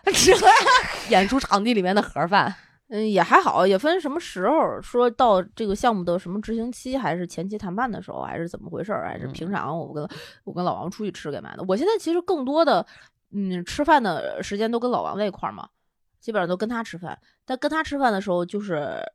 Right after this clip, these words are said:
Speaker 1: 脱离这个办公室环境之后，比如说我们在外边儿吃饭的时候，那段时间对我来讲就是非常有价值的垃圾时间。
Speaker 2: 哎，你们俩一起吃饭，
Speaker 1: 嗯。
Speaker 2: 是两个人会边聊边吃？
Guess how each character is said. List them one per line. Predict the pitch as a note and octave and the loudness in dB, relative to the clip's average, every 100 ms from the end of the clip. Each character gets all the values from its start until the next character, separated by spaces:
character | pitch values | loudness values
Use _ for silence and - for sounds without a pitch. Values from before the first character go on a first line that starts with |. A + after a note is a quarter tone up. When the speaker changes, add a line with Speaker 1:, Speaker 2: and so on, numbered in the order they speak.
| _ - F3+ - | _ -16 -14 -6
Speaker 1:
脱 | - D#4 | 4 4
离 | B3 F#3+ | 4 0
这 | A3 | -2
个 | G3+ | 0
办 | B3 | 0
公 | B3 | 0
室 | C4+ | -2
环 | A3+ D3 F#3+ | -2 -2 -2
境 | A#3+ | -4
之 | A#3+ | -2
后， | E4+ D4+ D#3 | 4 4 2
比 | D3 | -4
如 | F3+ | -6
说 | G3+ | -4
我 | F3+ | -4
们 | E3+ | -4
在 | F3+ | 0
外 | D#4 F#4 | 2 2
边 | F3+ | 0
儿 | - _ _ _ | -6 _ _ _
吃 | - | -6
饭 | G#3 F3+ | -4 -4
的 | E3+ | -6
时 | |
候， | D#3 | -8
那 | F#3+ G#3+ | -4 -2
段 | F#3+ | -4
时 | F3 | -6
间 | D3+ D3 | -8 -8
对 | F3 | -6
我 | E3+ | -6
来 | E3 | -6
讲 | C3 A2+ | -8 -12
就 | |
是 | D#3+ E3 | -14 -10
非 | - | -6
常 | A#3+ F3 | -6 -6
有 | D3 | -8
价 | - E3+ | -8 -10
值 | F3 | -10
的 | A#2 | -12
垃 | C#3 | -12
圾 | D#3 | -12
时 | D#3 D3 | -12 -10
间。 | B2+ - _ | -10 -12 _
Speaker 2:
哎， | B3+ C4+ - _ _ _ | -4 -4 -8 _ _ _
你 | F#3 F3 | -6 -2
们 | A3+ | -2
俩 | C4 E3+ B2 A2+ | -2 -2 -4 -8
一 | - A3+ | -8 -8
起 | - | -6
吃 | - - | -6 -6
饭， | G#3+ A3 F3+ C#3 G#2 | -2 0 0 0 -6
Speaker 1:
嗯。 | F#3+ F3+ | -8 -8
Speaker 2:
是 | F#3+ A3 G3 F3+ | -4 -2 0 0
两 | - D3+ G#2+ | -2 -2 -2
个 | E3 | -4
人 | F3 | -4
会 | F3 G3+ E3+ - | -2 0 0 -2
边 | A3 G3+ | 0 2
聊 | D3+ | 2
边 | C3+ E3+ | 0 -2
吃？ | E3+ - D#3 | -4 -4 -2